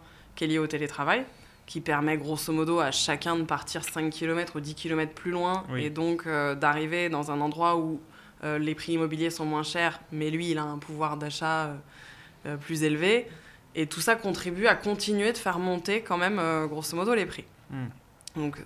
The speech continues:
Speaker 1: ça, c'est le premier point. Après, c'est vrai que ça baisse, euh, là où ils étaient très, très hauts, donc, euh, Paris, Lyon, et cetera.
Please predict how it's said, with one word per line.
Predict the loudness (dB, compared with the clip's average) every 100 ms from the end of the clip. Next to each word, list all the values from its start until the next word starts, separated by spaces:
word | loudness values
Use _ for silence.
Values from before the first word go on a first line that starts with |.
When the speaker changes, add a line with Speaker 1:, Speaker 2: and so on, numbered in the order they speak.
| -12
Speaker 1:
ça, | -10
c'est | -8
le | -6
premier | 0 0
point. | 4 4
Après, | 4 2
c'est | 4
vrai | 4
que | 2
ça | -2
baisse, | 2 4 4 0 -2
euh, | -2 -2 -4 -8 -14 -10
là | -4 -2
où | -2
ils | -4 -6
étaient | -4 -2 0
très, | -2
très | -6 -2
hauts, | 2 2
donc, | 2 0 -2
euh, | -4
Paris, | 2 2 2 -2
Lyon, | -2 0 2
et | 0
cetera. | -2 0 0